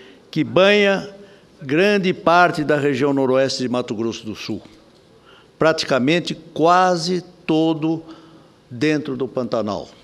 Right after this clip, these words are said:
Essa questão, que é discutida há mais de trinta anos, muito se fala, mas pouco ou praticamente nada se faz pela recuperação de seu leito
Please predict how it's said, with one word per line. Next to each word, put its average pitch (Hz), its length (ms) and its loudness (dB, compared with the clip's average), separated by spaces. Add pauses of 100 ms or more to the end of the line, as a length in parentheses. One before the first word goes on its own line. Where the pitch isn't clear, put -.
(180)
Essa 196 320 2
questão, 160 600 0 (200)
que 160 120 -2
é 190 80 4
discutida 175 840 -4
há 143 60 0
mais 190 400 -2
de 160 100 -4
trinta 220 400 -2
anos, 117 580 -4 (160)
muito 165 240 -2
se - 200 -4
fala, 170 680 2
mas 135 360 -4
pouco 233 500 0
ou 160 140 0
praticamente 165 1080 -2 (300)
nada 156 400 2
se - 160 -4
faz 151 400 0
pela 139 240 0
recuperação 131 840 -4
de 120 80 -6
seu 117 220 -4
leito 110 400 -6